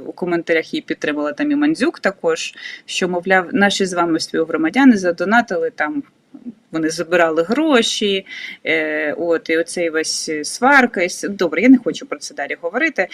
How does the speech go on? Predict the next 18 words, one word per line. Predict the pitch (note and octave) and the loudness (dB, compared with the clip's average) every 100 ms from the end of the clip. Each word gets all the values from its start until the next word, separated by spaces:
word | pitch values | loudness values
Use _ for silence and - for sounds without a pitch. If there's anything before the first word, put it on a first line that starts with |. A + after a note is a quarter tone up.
| - - | -12 -4
Тут | D4 | -2
у | D#4 | 6
нас | C4 B3 | 6 6
є | A#3+ | 0
просто, | A3+ A3 - G3+ F3+ | 0 -4 0 -2 2
знаєте | B3 C#4 F#3+ | 2 2 0
що, | - E3 D3+ - | -4 -4 -4 -4
е, | D#3+ E3 | -4 -4
згадки | - B3+ C4 - G3+ | 2 2 2 0 -6
про, | - G3 F3+ - | -2 0 0 0
е, | D#3+ E3 D#3+ - | 0 0 -2 0
Раміну, | F3 G3 A#3+ E4 D4+ | 0 2 6 6 6
як | F#3 - | 2 -4
вона | F#3 G#3+ A3+ | -4 2 2
розповідала | G3 - F3+ F3+ G3+ A3 | 0 -8 -10 -2 0 0
про | - - | -2 -10
те, | - F#3+ - - - _ | -2 -2 -2 -8 -20 _
е, | - D#3 | -8 -8